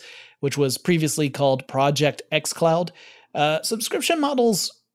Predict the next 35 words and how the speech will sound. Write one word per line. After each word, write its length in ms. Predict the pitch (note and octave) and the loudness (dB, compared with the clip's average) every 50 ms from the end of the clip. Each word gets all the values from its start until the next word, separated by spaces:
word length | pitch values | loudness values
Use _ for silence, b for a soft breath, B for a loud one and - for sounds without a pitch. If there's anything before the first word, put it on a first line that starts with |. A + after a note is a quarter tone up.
| _ _ _ - | _ _ _ -2
bring 200 | F3+ G#3 A#3+ B3+ | 2 4 4 4
in 100 | C4 B3 | 4 4
a 60 | A#3 | 4
guaranteed 520 | F3+ D#3 F3 G#3+ A#3+ A#3 G3 - A3 A3 E3 | 4 4 4 4 6 4 6 6 4 4 6
revenue 440 | D3+ F3+ A#3+ C4 A#3+ F3+ D3 B2+ | 6 6 6 6 6 4 4 2
month 280 | A#2 B2+ D3 C#3+ C#3 C#3+ | 0 0 0 0 2 2
after 240 | D#3 C#3+ - - C#3+ | 0 0 0 0 -2
month. 320 | C#3 C3 A#2 G#2+ - C3+ | -2 -2 -4 -6 -4 -4
I 60 | C#3 | -2
mean, 240 | C#3+ D#3 E3 E3 D#3 | 0 0 2 0 0
typically 420 | D3+ - A3 A#3+ D4+ A3+ - C4+ A#3 | 2 2 2 2 2 0 2 4 4
you 140 | F#3+ G3 | 4 4
can 160 | F#3+ - G3 F#3 | 4 4 4 4
only 400 | - F#3+ F#3+ G3+ G#3+ G#3+ G#3 F3+ | 4 4 6 6 8 8 6 4
sell 480 | - - - F3+ F3+ G3 F#3+ F3 E3+ | 2 2 2 4 6 6 6 6 4
a 80 | D#3+ D#3 | 2 0
video 380 | C#3 D#3 E3 F#3 F3 D#3+ D3+ | 0 2 2 4 6 4 4
game 500 | D3 C3 D3 C#3+ C#3 C3+ C3+ D3 C#3+ C3+ | 4 4 2 2 2 0 -2 -6 -6 -4
once 460 | C3 C#3+ D#3+ D#3+ D3 D3 - - - - - | 0 2 2 2 2 -2 -4 -4 -6 -6 -6
to 220 | - - C#3 C#3+ | -4 -4 -2 -2
each 280 | D#3 D3+ C3+ - - - | -2 -4 -2 -2 0 2
customer, 480 | - F#3 F3 - - B2+ A2+ G#2 A2 B B B B B B B B B B B _ _ _ _ _ _ - | 2 2 2 2 -2 -6 -6 -8 -8 B B B B B B B B B B B _ _ _ _ _ _ -2
unless 320 | - D#3 E3+ E3 D#3 - - | 0 2 4 4 4 2 2
you're 80 | D3 | 2
me 420 | D3 F3 A3 G#3+ D#3+ C#3 C3+ A#2 b b b b b b b b b - | 4 6 6 6 4 4 0 -2 b b b b b b b b b -2
and 340 | C3+ C3+ C3+ C3+ C3+ C#3+ - _ - | 0 0 2 0 -2 -4 -8 _ -6
you 180 | - D#3 D3 D3 | -2 2 2 4
happen 240 | D3+ D3+ - - D3+ | 4 2 2 0 -2
to 80 | D3+ | -2
be 100 | C#3+ C#3 | 0 0
one 140 | C#3+ D3 D3+ | 0 0 0
of 80 | D3+ C#3+ | 0 0
those 140 | C#3+ C3 | 0 -2
people 320 | - D#3 C#3+ - C#3 C3+ B2+ | 0 -2 -2 -2 -2 -2 0
who 260 | C#3+ C#3+ C3+ B2+ A#2+ | 0 0 -2 -2 -6